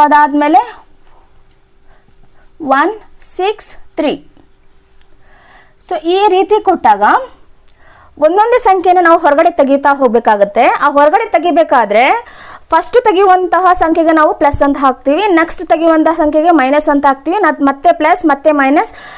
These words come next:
ಆ ರೀತಿ ಆಗುತ್ತೆ. So ಮಾಡ್ತಾ ಇದ್ರೆ ನಿಮ್ಗೆ ಗೊತ್ತಾಗುತ್ತೆ. ಫಸ್ಟ್ ನಾವೇನ್ ಮಾಡೋಣ ಅಂತಂದ್ರೆ ಡಿ ಅನ್ನ ಕಂಡುಹಿಡಿಯೋಣ. So ಡಿ ಕಂಡುಹಿಡಿಬೇಕು ಅಂತಂದ್ರೆ ಈ ಒಂದು ಮಾತೃಕೆಯನ್ನ ಬರ್ಕೊಳ್ಳೋಣ. ಒನ್,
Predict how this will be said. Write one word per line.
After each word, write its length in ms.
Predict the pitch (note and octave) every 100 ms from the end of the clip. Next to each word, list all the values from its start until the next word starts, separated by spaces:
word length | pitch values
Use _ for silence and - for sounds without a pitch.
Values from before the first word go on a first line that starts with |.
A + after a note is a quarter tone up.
| -
ಆ 160 | C#4
ರೀತಿ 220 | D#4 D4+ D#4
ಆಗುತ್ತೆ. 640 | B3+ A#3+ B3+ A#4 B4+ - -
So 160 | F#4+
ಮಾಡ್ತಾ 280 | D#4+ E4 -
ಇದ್ರೆ 200 | G4+ G4+
ನಿಮ್ಗೆ 200 | G4 E4
ಗೊತ್ತಾಗುತ್ತೆ. 420 | C4+ C#4+ C4+ A#3+
ಫಸ್ಟ್ 260 | A#3+ D4 F#4+
ನಾವೇನ್ 280 | G#4+ F#4+ F#4+
ಮಾಡೋಣ 240 | E4+ D#4 D#4
ಅಂತಂದ್ರೆ 600 | D#4 A#3 A3 G4 F#4 B3+
ಡಿ 140 | G#4+
ಅನ್ನ 160 | F#4+ F#4
ಕಂಡುಹಿಡಿಯೋಣ. 440 | - C4+ G#3+ E3+ - - _ - - - - _ _ - - - -
So 200 | G#4 E4+
ಡಿ 160 | A4+
ಕಂಡುಹಿಡಿಬೇಕು 500 | A4+ G4 F#4+ F4+ F4
ಅಂತಂದ್ರೆ 560 | E4+ D#4+ D#4 G4 B4+ - -
ಈ 80 | D#4
ಒಂದು 200 | D#4+ D#4+
ಮಾತೃಕೆಯನ್ನ 560 | C#4+ E4 G4 - E4+ D4
ಬರ್ಕೊಳ್ಳೋಣ. 460 | C4+ C4 D4 D4 F#4+ B4 - - - - - -
ಒನ್, 320 | D4 D4+ G4